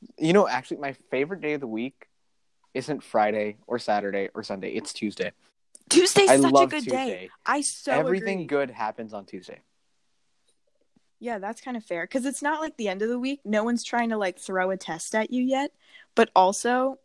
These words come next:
Speaker 2: like, you're not exhausted 'cause it's
Speaker 1: Right.
Speaker 2: not Monday, but it's also not Wednesday, and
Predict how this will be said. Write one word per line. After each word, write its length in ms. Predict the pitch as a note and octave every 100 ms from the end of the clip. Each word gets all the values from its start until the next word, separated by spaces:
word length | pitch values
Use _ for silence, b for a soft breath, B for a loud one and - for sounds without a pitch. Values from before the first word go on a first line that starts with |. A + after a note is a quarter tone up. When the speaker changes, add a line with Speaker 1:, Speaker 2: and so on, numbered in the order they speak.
| -
Speaker 2:
like, 320 | G#3+ F#3+ - -
you're 160 | G3+ G#3
not 180 | G3
exhausted 580 | G3 F#3 F3 F#3 - D#3+
'cause 160 | - F#3
it's 80 | G#3+
Speaker 1:
Right. 120 | G#3+
Speaker 2:
not 180 | F3+ F3
Monday, 540 | F3 F#3 D#3 D#3+ F3+ _ _ _ _ _ _ _
but 120 | - G3+
it's 140 | G3
also 260 | G3+ G3+ G#3
not 240 | G3+ F3
Wednesday, 460 | F3+ F#3+ G#3 - D#3+
and 240 | E3 E3